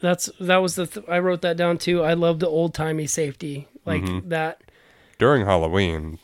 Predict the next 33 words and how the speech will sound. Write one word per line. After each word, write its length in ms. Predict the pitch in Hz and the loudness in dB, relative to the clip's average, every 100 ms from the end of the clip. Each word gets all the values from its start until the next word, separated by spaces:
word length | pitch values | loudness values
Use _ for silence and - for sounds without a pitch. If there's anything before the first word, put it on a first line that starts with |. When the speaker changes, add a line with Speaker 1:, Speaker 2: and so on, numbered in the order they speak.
| - | -14
Speaker 2:
there 180 | 101 87 | -8 -6
are 60 | 90 | -2
certain 340 | 151 151 107 | 0 0 -2
things 380 | - 123 92 - | 0 0 0 -2
you 60 | |
need 180 | 117 98 | -2 -2
to 60 | 85 | -2
do 200 | 113 110 | 0 2
to 100 | 87 | 2
be 160 | 104 | 0
safe. 360 | 113 - 107 80 | 0 2 0 2
Speaker 1:
Right, 400 | 208 226 226 170 | 2 4 6 4
and 200 | - 196 | 4 4
it's 420 | 196 - - - - - _ _ - - _ - | 2 0 -4 -6 -10 -20 _ _ -20 -20 _ 0
like, 240 | 185 180 | 0 0
it's 220 | 220 196 - | -4 -4 0
kinda 240 | 220 214 | 4 6
like 180 | 214 196 | 4 4
what 140 | 196 | 2
they 140 | 190 180 | 2 0
did 340 | 185 185 175 | 0 0 -2
with 220 | 175 165 | -4 -4
the, 400 | 180 170 165 151 - _ - | -4 -2 -2 -4 -10 _ -8
with 160 | 165 | -4
the 80 | 180 | -2
dodge, 360 | 165 156 165 156 - 233 | 0 0 0 -6 -12 -6
when, 240 | 175 190 | -4 -2
in 160 | 175 170 | 0 2
Dodgeball 480 | 165 165 165 175 | 2 2 2 2
with 100 | 175 | 2
the 100 | 160 | 0
instructional 480 | 170 - 175 - 180 | -4 -2 -4 -2 -2
video. 360 | 165 175 185 | -2 0 0